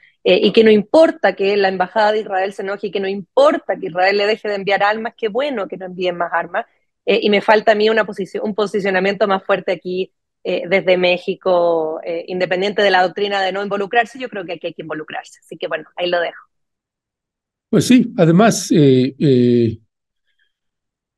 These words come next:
Speaker 2: Pues un-, son de las preguntas que uno quisiera hacerle también al presidente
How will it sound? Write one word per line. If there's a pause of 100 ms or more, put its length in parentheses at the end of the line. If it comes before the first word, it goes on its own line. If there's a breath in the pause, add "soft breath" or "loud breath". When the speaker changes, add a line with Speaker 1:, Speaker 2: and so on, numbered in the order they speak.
Speaker 2:
Pues
un-,
son
de
las
preguntas
que
uno
quisiera
hacerle
también
al
presidente